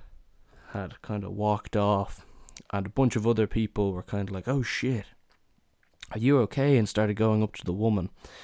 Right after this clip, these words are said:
at this point, and she was like, "Yeah, I'm okay, I'm okay." And quickly we realised that it was all a bit of a scam, because the man who had originally fought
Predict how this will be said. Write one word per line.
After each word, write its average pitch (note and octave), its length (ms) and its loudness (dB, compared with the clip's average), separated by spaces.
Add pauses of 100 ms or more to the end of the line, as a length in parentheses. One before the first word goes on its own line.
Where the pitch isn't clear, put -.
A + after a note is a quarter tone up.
(420)
at G#2 100 -8
this G2 140 -4
point, F#2+ 340 0
and G#2+ 100 -6
she - 120 -8
was - 120 -8
like, - 160 -8
"Yeah, G#2+ 220 -6
I'm - 160 -8
okay, - 360 -14 (380)
I'm B2 120 -8
okay." - 340 -8 (1500)
And G2 480 0 (1040)
quickly A#2 440 2
we G2 140 2
realised G2+ 600 2
that F2+ 140 -2
it F#2 40 0
was F#2+ 160 -2
all G2 220 0
a F#2 40 -2
bit G2 180 -2
of F2 120 -4
a - 80 -10
scam, G#2+ 840 -2 (220)
because F2+ 640 -6 (340)
the F2 100 -4
man A2+ 360 2
who G#2+ 180 2
had G2 100 0
originally F#2+ 560 -2
fought F#2+ 500 -2